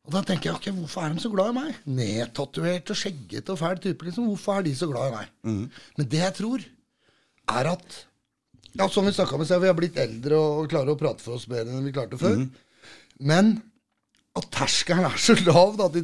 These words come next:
Speaker 1: ser på meg da, så tenker de, «Å, fitte, ha, dette er en fæling.» Og så er jeg en trivelig type når jeg snakker med dem, og da, skjønner du, at levelet er så lavt da, er at da blir de kjempeglade i meg, for de forventet ikke at jeg var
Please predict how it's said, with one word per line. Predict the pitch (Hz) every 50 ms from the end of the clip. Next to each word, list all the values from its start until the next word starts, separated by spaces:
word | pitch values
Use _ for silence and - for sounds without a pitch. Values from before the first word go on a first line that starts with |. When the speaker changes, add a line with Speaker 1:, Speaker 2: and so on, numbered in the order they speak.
| 139 -
Speaker 1:
ser | - - - - 123 123 131 143 147
på | - 165 156
meg | 165 180 196 190
da, | 185
så | 175 151
tenker | 170 175 160 165 175
de, | 175 - 175
«Å, | 185 -
fitte, | - - - - - - _ - 143
ha, | - - - 147 139
dette | 131 160 165 135 135
er | 131 151 180
en | 175 147
fæling.» | 131 - 113 127 123 - - _ _ _ _ _ _ _ _ _ _ _ _ _ _ _ -
Og | 190 -
så | - 175 175
er | 185 214
jeg | 220
en | 220 220 - - _ _ _ _ _ _ _ -
trivelig | 226 202 175 139 151 185 185
type | - 185 - - 139
når | 143 180
jeg | 180 -
snakker | 190 139 - 143 156
med | 196
dem, | 240 247 254
og | - 196 139 -
da, | 165 175 208 247 233 - - _ _ _ _ _ _ _ _ _ _ _ -
skjønner | 170 165 185 233 254
du, | 247 - - - _ -
at | 180 - - _ _ _ _ - 180 165 _ - 151 139 - _ _ _ _ _ _ 185 - - 196 190 185 165 170
levelet | 170 170 156 139 147 180 208 196
er | 180 151 147 135 -
så | - 190
lavt | 190 202 208 208 - - -
da, | 226 185 135 123 _ _ _ _ _ _ _
er | - 160 165 170
at | 180 139
da | 180 185
blir | 170 175 180 196
de | -
kjempeglade | - - - 254 202 113 - 135 131 127 131 135 156
i | 170 196
meg, | 196
for | - 185 185
de | 175 139
forventet | 196 185 160 151 151 196 - - 156 143
ikke | - 175 185
at | 180 - 185
jeg | 180 175
var | 160 143 156 165 175 170